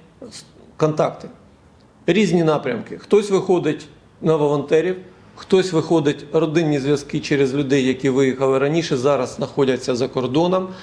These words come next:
через діаспору і інші громадські організації. Але я хочу наголосити, що на цьому дуже багато, е, проєктів вдається запустити і реалізувати. Один із крайніх проєктів,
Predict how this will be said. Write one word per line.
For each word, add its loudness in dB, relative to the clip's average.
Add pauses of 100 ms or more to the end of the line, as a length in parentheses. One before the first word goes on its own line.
(220)
через 0
діаспору 0 (160)
і 2 (100)
інші 0
громадські 0
організації. -2 (600)
Але 2
я 2
хочу -2
наголосити, 0
що -2
на 2
цьому 2
дуже 2
багато, 0 (120)
е, 0
проєктів 0 (400)
вдається 2
запустити -2
і 2
реалізувати. 0
Один 2
із -2
крайніх 0
проєктів, 0